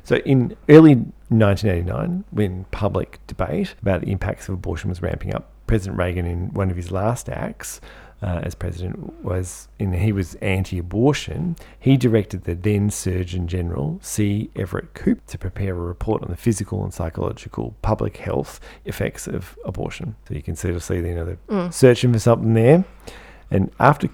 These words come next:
Speaker 1: Koop conducted a review of the available literature, he declined to write a report as the results were straightforward,
Speaker 2: Yeah.
Speaker 1: instead sending Reagan a letter and then appearing in front of Congress.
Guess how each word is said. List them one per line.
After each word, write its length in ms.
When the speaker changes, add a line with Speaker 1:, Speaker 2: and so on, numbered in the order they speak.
Speaker 1:
Koop 360
conducted 500
a 40
review 680
of 140
the 100
available 360
literature, 420
he 180
declined 540
to 140
write 520
a 60
report 440
as 200
the 60
results 380
were 60
straightforward, 640
Speaker 2:
Yeah. 80
Speaker 1:
instead 540
sending 400
Reagan 300
a 40
letter 300
and 160
then 160
appearing 320
in 60
front 140
of 60
Congress. 500